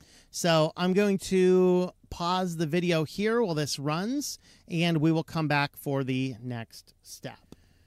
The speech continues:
So it has completed the simulation, and it will give us a list of added packages. It's gonna give us a list of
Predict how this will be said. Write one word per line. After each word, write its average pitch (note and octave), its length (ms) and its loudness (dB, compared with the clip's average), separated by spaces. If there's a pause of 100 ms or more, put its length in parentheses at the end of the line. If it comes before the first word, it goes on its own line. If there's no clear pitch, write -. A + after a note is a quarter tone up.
(220)
So F#3 240 0
it F3+ 80 2
has F3 300 0 (100)
completed F#3+ 580 -2
the D#3+ 100 -2
simulation, F3+ 960 -2 (100)
and D3+ 200 -2
it D3+ 180 -4
will D3+ 80 -4
give D#3+ 200 -4
us - 140 -6
a D#3 60 -8
list D#3+ 280 -4
of C3+ 120 -6 (120)
added E3 400 -6
packages. G#3+ 960 -6 (920)
It's - 100 -20
gonna E3+ 200 0
give D#3 120 -2
us D#3 160 -4
a E3 40 -6
list D#3 320 -4
of D3+ 300 -2